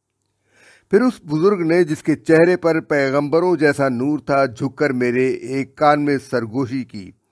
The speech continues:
"रसूल," और फिर दूसरे में बुलंद आवाज से ऐलान किया,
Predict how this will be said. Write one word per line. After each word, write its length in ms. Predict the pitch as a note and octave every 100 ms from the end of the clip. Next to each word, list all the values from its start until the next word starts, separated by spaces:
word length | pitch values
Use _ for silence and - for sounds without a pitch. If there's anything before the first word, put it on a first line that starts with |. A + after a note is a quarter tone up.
| _ _ _ _ _ -
"रसूल," 760 | A#2 C3+ - F#3 D3 G2 E2+ _ _ _ _ _ _
और 200 | A2 A2+ A2+
फिर 140 | F#2+
दूसरे 580 | - - B2+ B2+ C#3+ C#3
में 220 | C3 A2
बुलंद 340 | B2 C3 B2
आवाज 320 | B2 A#2+ B2+ B2
से 160 | -
ऐलान 340 | A2+ A2 B2 A#2
किया, 380 | A#2 A#2 A2+